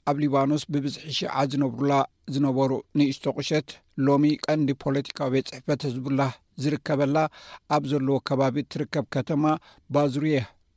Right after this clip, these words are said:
እዩ መበቆሎም። ንሱ ኣባልቶም ብሽሕን ትሽዓተ ሚእትን ሰብዓን ትሽዓተን እስላማዊ ሰውራ ኢራን ዝጸለዎም ሊባኖሳውያን ሽዓ መንእሰያት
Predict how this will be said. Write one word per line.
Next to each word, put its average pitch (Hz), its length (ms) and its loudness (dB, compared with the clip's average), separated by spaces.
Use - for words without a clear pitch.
እዩ 143 140 4
መበቆሎም። 131 640 2
ንሱ 139 200 -2
ኣባልቶም 139 540 0
ብሽሕን 135 380 -2
ትሽዓተ 139 380 -2
ሚእትን 139 340 -2
ሰብዓን 139 360 -2
ትሽዓተን 143 520 -2
እስላማዊ 143 560 0
ሰውራ 143 360 0
ኢራን 139 360 2
ዝጸለዎም 143 580 0
ሊባኖሳውያን 143 760 2
ሽዓ - 200 -4
መንእሰያት 139 680 0